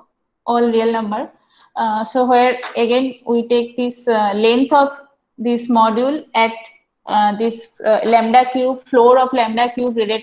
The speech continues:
piece, and then again we want to sub-, uh, subtract the, uh, growth of the highest order. So, and we subtract, therefore we subtract the density function at this, uh,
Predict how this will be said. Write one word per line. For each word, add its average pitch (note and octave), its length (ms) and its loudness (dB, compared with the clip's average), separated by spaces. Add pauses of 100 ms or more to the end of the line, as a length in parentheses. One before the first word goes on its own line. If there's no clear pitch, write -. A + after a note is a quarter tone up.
piece, C4+ 260 -12 (440)
and A#3+ 120 0
then B3+ 120 -2
again B3 420 0
we B3 180 2
want A#3+ 280 2
to C4 80 0
sub-, C4 240 2 (120)
uh, A3 140 0
subtract A#3+ 560 2
the, B3+ 60 2
uh, G#3+ 760 0 (400)
growth A#3 280 2
of B3+ 200 0
the B3+ 200 4
highest A3+ 400 0
order. A3 380 -8
So, A3+ 400 -8 (380)
and A3+ 120 -4
we A#3 120 -4
subtract, A#3 480 -2
therefore A#3 260 2
we B3 180 -6
subtract A#3+ 340 -2
the A#3 180 2
density A#3 340 -6
function A#3+ 440 -4 (680)
at B3+ 280 2
this, C4+ 320 -6
uh, G3 460 -2